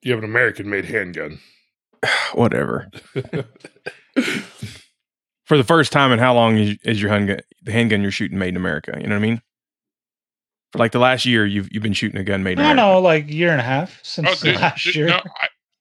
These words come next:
Speaker 1: I've been corrected before on, on Facebook. The Shadow two, it says right on it, "Kansas City, Kansas, it's made in America." Like, my Shadow twos are clearly, I, I'm misinformed by the, uh,
Speaker 2: <laughs> The company you work for.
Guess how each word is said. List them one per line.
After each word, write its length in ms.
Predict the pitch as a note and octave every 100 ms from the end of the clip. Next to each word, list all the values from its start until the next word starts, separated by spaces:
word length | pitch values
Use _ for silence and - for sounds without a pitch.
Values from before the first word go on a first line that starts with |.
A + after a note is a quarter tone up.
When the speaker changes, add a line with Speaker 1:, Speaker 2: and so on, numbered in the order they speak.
| -
Speaker 1:
I've 160 | E3+
been 180 | E3+ G3
corrected 480 | - D3+ E3 F#3 D3+
before 320 | C3+ - C3+
on, 220 | C3 B2+ -
on 240 | C#3 B2+ A2+
Facebook. 520 | - E3 E3+ A#2+ G#2 - _ _ _ _ _
The 120 | C#3
Shadow 340 | C3 D#3 D#3+ C#3
two, 260 | - F3+
it 140 | C#3 -
says 240 | D3+ D3
right 180 | D3 C3
on 200 | C#3 D#3+
it, 140 | A2 - _ _ _
"Kansas 260 | - C#3+ C3
City, 180 | C#3+ C#3+
Kansas, 420 | - D3+ D#3 A2+
it's 180 | A2+ -
made 140 | C3 C3+
in 40 |
America." 500 | A#2 A2+ C#3 B2 F#2+ - _ _ _ _ _ _ _ _ _ _ _
Like, 220 | C3 A2+
my 160 | B2+ C3+
Shadow 280 | - D3 B2+
twos 300 | - D3+ C3+
are 120 | A2+
clearly, 480 | - C#3+ C#3 B2+ A2+ - -
I, 140 | A#2 -
I'm 180 | B2+ C3
misinformed 920 | C#3+ C#3 A#2+ - C3+ C3+ C3 A#2+ -
by 220 | A#2 A2
the, 320 | A2 A2 G#2+
uh, 280 | G#2 G#2 G2+ - -
Speaker 2:
<laughs> 120 | A3
The 100 | C#3+
company 300 | - C3+ B2+
you 120 | A#2
work 180 | A#2 -
for. 220 | - B2+